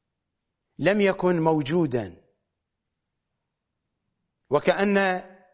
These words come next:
بشير النجفي جاءنا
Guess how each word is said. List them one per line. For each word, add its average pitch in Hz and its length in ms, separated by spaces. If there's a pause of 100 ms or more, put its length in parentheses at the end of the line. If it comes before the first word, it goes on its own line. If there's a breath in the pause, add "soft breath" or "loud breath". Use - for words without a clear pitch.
(560 soft breath)
بشير 208 460
النجفي 190 920 (380)
جاءنا 208 840